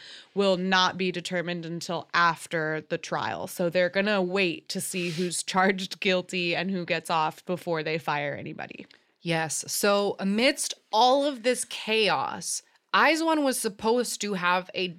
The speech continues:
Speaker 2: uh, comeback in November. It
Speaker 1: Mm-hmm.
Speaker 2: was canceled. Um,
Speaker 1: Yes.
Speaker 2: and then in December, when the, after the Mnet, like, uh, press conference, there was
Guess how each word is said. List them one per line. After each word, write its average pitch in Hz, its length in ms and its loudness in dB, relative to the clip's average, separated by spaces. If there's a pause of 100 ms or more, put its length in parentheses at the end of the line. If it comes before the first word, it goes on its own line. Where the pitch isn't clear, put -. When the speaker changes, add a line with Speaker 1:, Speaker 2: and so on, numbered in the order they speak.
Speaker 2:
uh, 175 360 2
comeback 196 440 2
in 170 80 -2
November. 147 640 -4
It 220 160 2
Speaker 1:
Mm-hmm. 202 140 -2
Speaker 2:
was 247 280 2
canceled. 196 840 -6 (460)
Um, 165 400 2
Speaker 1:
Yes. - 100 -2
Speaker 2:
and 185 120 2
then 196 100 2
in 202 140 0
December, 202 500 2
when 190 200 2
the, 180 120 2
after 185 260 2
the 175 100 2
Mnet, 175 400 0 (140)
like, 165 240 -4 (300)
uh, 104 840 -8
press 262 220 4
conference, 226 460 2
there 185 200 2
was 180 340 2